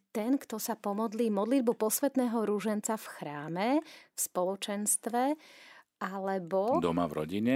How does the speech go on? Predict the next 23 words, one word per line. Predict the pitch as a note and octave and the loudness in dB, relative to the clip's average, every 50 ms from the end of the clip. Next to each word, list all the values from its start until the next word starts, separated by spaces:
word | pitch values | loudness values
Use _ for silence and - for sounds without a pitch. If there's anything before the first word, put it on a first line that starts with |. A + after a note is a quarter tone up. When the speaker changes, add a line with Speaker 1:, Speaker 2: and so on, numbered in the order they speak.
| C#3+ | 4
Speaker 1:
alebo | F#3+ F#3 F#3 E3+ | 4 2 2 0
Speaker 2:
tak | F2+ F2 - | 0 2 2
Speaker 1:
doma | G3 A2 A#2 | 2 2 2
Speaker 2:
môže | A2 G#2+ G2 | 2 2 2
Speaker 1:
v | G2 F#2+ | 2 2
Speaker 2:
za | F2+ F#2 - - _ - | 0 0 -4 -8 _ -4
obvyklých | G2+ F#2+ G2 A#2+ A#2+ A#2+ - G2 F#2 E2 | -4 0 0 0 0 0 0 -2 -2 -2
podmienok | - F#2 F2+ F2 F#2 G2 G2 F#2+ F#2+ G2+ G2+ F#2 F2+ | -2 -2 -2 0 0 0 0 0 0 0 0 -2 -2
získať | D#2+ D#2+ D#2 - - E2+ D#2+ - | -4 -4 -4 -2 -4 -4 -4 -4
plnomocné | - E2+ D#2+ D#2+ D#2+ E2 D#2+ - - - D#2+ | -4 -4 -2 -2 -4 -4 -4 -4 -4 -4 -4
odpustky. | E2 E2 - - E2+ E2 - - D#2 D2+ - - - - - - | -4 -4 -6 -6 -4 -4 -4 -4 -6 -10 -10 -14 -14 -16 -10 -8
Vstúpili | - - C#3 C3+ - D3 C3+ A#2+ | -2 -2 0 2 2 2 2 2
sme | G2+ G#2+ G2 | 2 2 2
do | F2 F#2 F2 | 4 2 2
mesiaca | F2 F2+ F#2 F2 - - G2 F2+ - F2+ D#2 | 2 2 2 2 2 2 0 0 0 -2 -2
október, | - E2 E2 - - - G2 G2 G2+ B2 C3+ D3+ D#3 | -2 -4 -6 -4 -2 0 0 2 2 2 2 2 0
ktorý | D#3 - - F#2 F2+ F2+ F2 | -2 -2 -2 0 2 0 0
je | D#2+ | 0
venovaný | E2+ E2+ E2+ E2+ E2+ E2+ E2 E2 | 0 -2 -2 -2 -2 -2 -4 -4
zvlášť | D#2+ E2 F2+ F#2 F#2+ F#2 F2 | -4 -2 -2 -2 -2 -4 -4
modlitbe | E2+ E2+ F2+ E2 F2+ E2+ | -4 -4 -4 -4 -4 -6
posvätného | - F#2 F2 - F2+ F2+ - - E2 D#2+ D#2+ | -4 -4 -4 -4 -4 -4 -6 -6 -6 -4 -4
ruženca, | D#2+ F2 E2 F2+ G2+ G2+ - - B2+ | -4 -4 -4 -4 -2 0 0 0 0